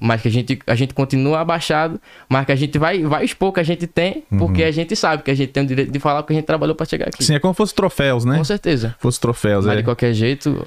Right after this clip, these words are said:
Speaker 1: quando a pessoa começa a botar orgulho nas coisas, não, nada funciona, mano.
Speaker 2: Uhum. E como é que é essa sua relação com o rap trap? Você começou depois que chegou aqui ou,
Speaker 1: Não,
Speaker 2: ou
Speaker 1: mano,
Speaker 2: já
Speaker 1: eu
Speaker 2: começou de lá?
Speaker 1: Nossa, eu amo rap desde os sete anos.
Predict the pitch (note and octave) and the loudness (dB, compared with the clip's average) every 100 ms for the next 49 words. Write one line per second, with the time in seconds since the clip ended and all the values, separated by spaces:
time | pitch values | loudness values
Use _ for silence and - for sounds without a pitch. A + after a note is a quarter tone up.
0 | - A#2 G2+ A#2+ - A#2+ A#2+ A2+ A#2 A#2 | -4 -2 0 0 0 0 0 0 0 0
1 | B2+ B2 A2+ B2 A#2+ A2 - B2+ C#3+ B2 | 0 0 2 2 2 -2 0 0 2 0
2 | G#2 - _ _ _ _ - G#2 G#2 F#2+ | -2 -6 _ _ _ _ -4 -2 0 -2
3 | - - - - G#2 D#2+ A1 A2 A2 F#2+ | -4 -2 -2 -2 -4 -4 0 2 2 2
4 | F#2 - - - F#3+ C4 C4 G#3+ E3+ D#3+ | 0 -4 -14 -4 0 2 2 2 2 0
5 | - D3+ C#3 C3 - B2 - A2+ A#2 G#2 | 2 2 4 2 2 0 2 2 2 0
6 | - A#2 F#2+ - - C3 A#2+ C3+ B2+ C3+ | 0 0 2 -2 0 2 2 2 2 0
7 | A#2+ B2 A2+ G#2 - A3 C4+ G#3+ C#3 A#2 | 0 2 2 2 2 2 2 2 2 2
8 | A2+ A2+ G#2 - - G2 A#2 G#2 C3 - | 2 2 2 0 0 2 2 2 0 2
9 | B2 A2+ F#2+ - - G2+ - - G#2 A#2 | 2 2 2 -2 -6 -6 -4 0 2 2
10 | A2 G#2+ A2 G2+ F#2+ B2+ C#3 C3 B2+ - | 2 2 2 -2 0 0 0 -2 -2 0
11 | G2+ F#2 | -2 -4